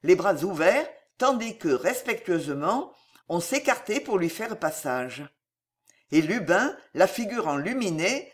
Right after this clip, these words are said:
souriant à travers ses larmes d'un large sourire, bégayait : « Quoi ? C'est ce cher monsieur de Pardeillan qui m'a fait boire de si bon vin à la Devinière ?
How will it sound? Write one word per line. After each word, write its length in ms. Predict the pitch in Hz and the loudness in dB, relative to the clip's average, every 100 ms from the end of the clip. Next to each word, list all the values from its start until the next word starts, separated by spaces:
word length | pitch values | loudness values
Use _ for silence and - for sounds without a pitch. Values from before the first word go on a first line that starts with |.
| _ | _
souriant 580 | - - 277 254 233 277 | -14 -4 -2 0 0 0
à 140 | - | -2
travers 320 | - 175 175 - | -4 0 0 0
ses 160 | 160 | -2
larmes 440 | 143 208 233 175 135 | 2 4 2 0 -2
d'un 160 | 143 | -2
large 380 | 135 208 233 202 | 2 2 2 -6
sourire, 600 | - 160 135 175 277 262 | -4 -6 -2 0 0 -2
bégayait : « 840 | 165 185 165 143 170 254 320 - _ _ _ _ _ _ _ _ | 2 4 4 6 6 6 0 -10 _ _ _ _ _ _ _ _
Quoi ? 420 | - 165 285 381 - _ _ _ | -2 4 4 2 -6 _ _ _
C'est 160 | - 247 | 0 2
ce 180 | 247 208 | 2 0
cher 420 | - 247 302 220 | 2 6 6 6
monsieur 360 | 220 247 240 208 | 0 -2 -2 0
de 100 | 202 | 2
Pardeillan 760 | - 196 196 190 214 320 - - _ _ - | 6 6 6 6 4 2 0 -12 _ _ 2
qui 140 | 269 | 4
m'a 140 | 233 | 4
fait 180 | 220 202 | 2 2
boire 560 | 151 180 403 208 160 165 - - | 4 10 10 10 2 -8 -16 -2
de 140 | 247 | 0
si 300 | 247 - 294 | 0 2 2
bon 240 | 214 214 | 2 0
vin 380 | 185 226 302 247 - - - | 4 6 6 4 -4 -2 4
à 100 | 208 | 6
la 100 | 180 | 6
Devinière ? 960 | 135 277 226 208 226 302 302 294 269 | 4 -2 0 -2 2 2 2 0 -4